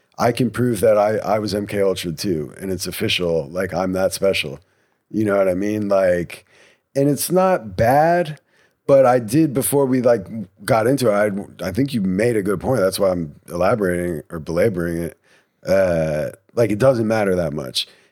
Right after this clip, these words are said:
If, you know, if you went to a fucking T T I school that they found out about it, you know, from this podcast and just applied the ideas or whatever, like, something bad happened to you. You know what I mean? Like, it wouldn't matter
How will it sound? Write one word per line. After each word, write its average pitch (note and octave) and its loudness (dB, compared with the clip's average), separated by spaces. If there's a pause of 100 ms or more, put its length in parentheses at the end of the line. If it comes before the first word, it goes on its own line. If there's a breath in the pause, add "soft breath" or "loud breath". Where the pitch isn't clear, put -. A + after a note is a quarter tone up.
If, G2 -2
you D3 2
know, D#2+ -2
if F#2 -12
you B2 2
went C3 4
to A2+ 0
a G2 0
fucking A2+ -2
T B2 -2
T G#2+ -2
I G#2+ 6
school G2 0
that F2 0
they G#2+ 0
found G#2 0
out F#2+ 0
about F#2+ 0
it, F2+ -2
you F#2 -10
know, E2 -2
from G2 -4
this G2 -4
podcast F#2+ -4
and E2+ -8
just D#2+ -10
applied D#2 -2
the D2+ -8
ideas D2 -8
or D#2 -10
whatever, C#2+ -8 (400 soft breath)
like, F2 0 (340)
something G2+ -2
bad F2 2
happened D#2 -6
to C#2 -12
you. A1 -14
You F2+ -4
know G#2+ 0
what G2 2
I F#2 0
mean? G#2 -2
Like, F#2+ 0
it A2+ -2
wouldn't A#2+ 0
matter G2 0